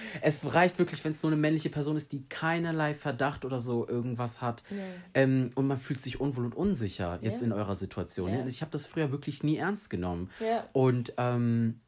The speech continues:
Speaker 1: bis man sich dann erstmal wirklich damit auseinandersetzt, dass, ähm,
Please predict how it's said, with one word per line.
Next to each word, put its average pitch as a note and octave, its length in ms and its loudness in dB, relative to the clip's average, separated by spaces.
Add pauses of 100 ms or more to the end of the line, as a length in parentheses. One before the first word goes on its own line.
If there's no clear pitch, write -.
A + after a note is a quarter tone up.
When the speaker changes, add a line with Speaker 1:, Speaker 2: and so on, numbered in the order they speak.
(100)
Speaker 1:
bis D3 160 -2
man E3+ 80 2
sich D#3 100 -6
dann D3 100 -2
erstmal D3 300 -4
wirklich C#3 200 -8
damit C#3+ 200 -4
auseinandersetzt, A#2+ 920 -2
dass, - 420 -4
ähm, F2+ 600 -4